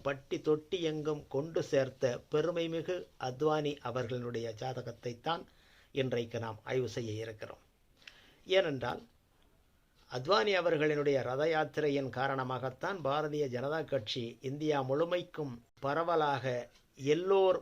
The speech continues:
மனதிலும் இடம் பிடித்தது. இருந்த பொழுதிலும், அத்வானி அவர்கள் உள்துறை அமைச்சராக உயர்ந்தார்கள், பிரதமராக, துணை பிரதமராக உயர்ந்தார்கள். பிரதமராக முடியவில்லை.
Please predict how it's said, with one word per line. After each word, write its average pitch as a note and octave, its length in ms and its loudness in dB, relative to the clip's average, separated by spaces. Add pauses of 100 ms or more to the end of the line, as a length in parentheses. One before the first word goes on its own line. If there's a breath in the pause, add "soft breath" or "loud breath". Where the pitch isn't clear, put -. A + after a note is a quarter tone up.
மனதிலும் C#3+ 460 2 (160)
இடம் C#3 280 0
பிடித்தது. A#2 500 -8 (1900 soft breath)
இருந்த A#3 220 8 (100)
பொழுதிலும், D#3+ 440 2 (440)
அத்வானி G3 480 0
அவர்கள் C#3+ 340 0 (220)
உள்துறை G3 460 2
அமைச்சராக D3 720 -2 (200)
உயர்ந்தார்கள், C3+ 680 0 (460 soft breath)
பிரதமராக, E3 640 0 (380)
துணை E3 220 2 (160)
பிரதமராக B2+ 720 -2 (140)
உயர்ந்தார்கள். C3+ 680 -2 (540 soft breath)
பிரதமராக E3 880 2
முடியவில்லை. A#2+ 580 -4